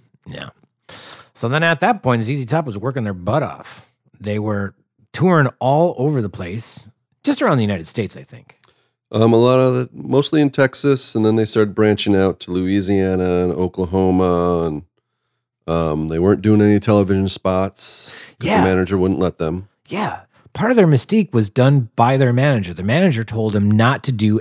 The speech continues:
Speaker 1: any press, not to do any interviews, not, so there was no, like, those first albums, there's no visual of them.
Speaker 2: No, it's, um,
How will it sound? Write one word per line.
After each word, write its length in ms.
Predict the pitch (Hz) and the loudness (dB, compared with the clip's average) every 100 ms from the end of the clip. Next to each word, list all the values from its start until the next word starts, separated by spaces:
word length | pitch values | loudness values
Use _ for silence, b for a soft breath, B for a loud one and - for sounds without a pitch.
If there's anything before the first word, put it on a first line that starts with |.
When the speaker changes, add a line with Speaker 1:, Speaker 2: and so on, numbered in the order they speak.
| - | 0
Speaker 1:
any 260 | 107 110 | 0 2
press, 580 | 110 - 214 - - - 123 | 0 -2 -2 -2 -10 -6 -2
not 220 | 113 - | -2 -4
to 80 | 120 | -2
do 180 | 110 104 | 0 0
any 180 | 95 | -2
interviews, 680 | 90 196 208 175 180 185 160 | -2 2 2 2 2 2 2
not, 240 | 147 135 - B B B B - | 0 -2 -6 B B B B -8
so 280 | - 127 127 | 2 4 6
there 120 | 143 | 4
was 140 | 147 | 4
no, 160 | 156 175 | 2 2
like, 220 | 143 131 | 0 0
those 180 | 147 - | 0 0
first 300 | - 190 170 | -2 0 2
albums, 340 | 208 113 98 | 2 2 0
there's 180 | 120 117 | 0 2
no 120 | 156 | 0
visual 500 | 123 95 170 127 92 | 2 2 2 2 -4
of 80 | - | -10
them. 260 | - - - _ _ - - - | -20 -20 -20 _ _ -20 -14 2
Speaker 2:
No, 140 | 107 | 2
it's, 200 | 82 87 95 | 2 2 4
um, 440 | 85 82 82 | 4 4 0